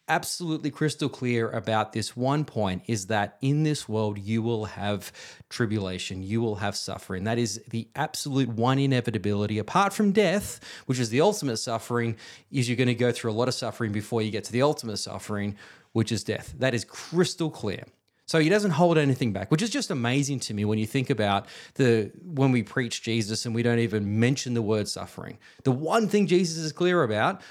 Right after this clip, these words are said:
we'll spend all of this time trying to figure out the day and the hour and when Jesus is coming back and, uh, what are all the signs of the second coming. And Jesus is like, "Even I don't know what those things are." But on this one point, when he's crystal clear, we don't really want to talk about that. But nevertheless, he is ultra,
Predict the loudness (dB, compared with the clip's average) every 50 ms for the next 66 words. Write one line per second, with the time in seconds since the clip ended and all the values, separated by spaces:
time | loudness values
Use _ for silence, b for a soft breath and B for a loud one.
0 | B B 0 0 0 -2 -4 -2 0 2 2 2 2 2 0 -2 -4 -4 -2 -2
1 | -2 -2 -2 0 0 -2 -2 0 -2 0 2 4 4 4 4 2 2 0 -2 -2
2 | 0 0 2 2 2 2 2 2 2 2 2 2 2 2 2 0 0 2 2 0
3 | 0 0 -2 -4 -2 -2 0 2 2 2 2 4 4 4 4 2 2 0 0 2
4 | 0 0 -2 -2 -2 0 2 2 2 0 0 -2 -4 -4 -4 -2 0 0 2 2
5 | 0 -2 -4 -6 -6 -6 -6 -6 -6 -6 -4 -2 0 0 2 0 0 -2 -6 B
6 | B B B B B B 0 2 2 4 2 2 -2 -6 -8 -2 0 2 2 2
7 | 0 -2 -2 -2 -2 2 2 4 6 6 6 6 6 6 6 4 2 2 2 0
8 | 0 -2 -2 -4 -6 -6 -2 0 2 2 2 0 B B B B B B B 2
9 | 2 4 4 2 2 0 0 0 0 0 0 0 0 2 2 2 4 2 0 -2
10 | -4 -4 -4 -4 -4 -2 -2 -2 -2 0 -2 -2 -2 0 0 2 2 4 2 0
11 | 0 -2 _ _ _ _ _ _ 2 2 4 4 4 2 2 2 2 0 0 -2
12 | -2 -2 -2 -2 -4 -6 -6 -6 -8 -8 -10 -12 -14 -14 _ _ _ _ _ _
13 | _ _ _ _ _ -20 -20 _ -4 -2 0 2 2 2 2 2 0 0 0 -2
14 | -4 -4 -4 -4 -4 -4 -6 -4 -4 -4 -4 -4 -6 -8 -12 -12